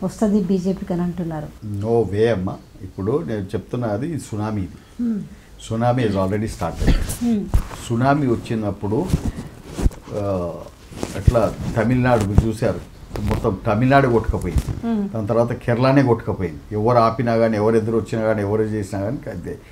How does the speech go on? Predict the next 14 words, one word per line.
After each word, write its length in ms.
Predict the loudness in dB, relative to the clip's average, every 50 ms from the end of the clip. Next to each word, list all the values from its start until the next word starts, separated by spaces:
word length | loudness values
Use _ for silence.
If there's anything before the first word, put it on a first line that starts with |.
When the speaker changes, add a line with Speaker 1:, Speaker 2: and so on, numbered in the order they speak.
| -20 -20 -20 -20 -12 -8
Speaker 2:
ఇవాళ 340 | -4 0 2 4 4 4 4
భారతీయ 540 | 4 4 2 4 4 2 0 0 0 -2 -2
జనతా 420 | -2 -2 -2 -2 -2 -2 0 2
పార్టీ 340 | 6 8 8 8 6 4 -8
సునామీ 440 | -8 -6 -6 -4 -4 -4 -4 -4 -4
మొదలయ్యింది. 920 | -4 -4 -4 -4 -6 -6 -6 -6 -8 -8 -8 -8 -6 -4 -2 -2 -2 -2 -2 -4 -6 -6 -8 -14 -20 -20 -20 -20 -20 -14 -8 -4
ఎవ్వరు 520 | -2 -2 -2 0 0 2 2 2 2 0 -2
కూడా 260 | -4 -4 -4 -4 -2
దాన్ని 260 | -2 -2 -4 -4 -4 -6 -6
తట్టుకోలేరు. 840 | -6 -8 -8 -8 -6 -2 -2 -2 -2 -2 -4 -6 -4 -2 -2 -2 -4 -6 -10 -20 -20 -20 -20 -20 -20 -20 -20 -20 -20 -10 -6
కంప-, 220 | -6 -4 -4 -2 -4
ఇప్పుడు 320 | -4 -4 -4 -4 -4 -4
ఇవాళ, 380 | -4 -4 -4 -2 -2 0 0 0 -2 -4 -6 -10 -18 -20 -20 -20 -20 -20 -20 -20 -16 -10 -6 -6
ఆ, 140 | -4 -4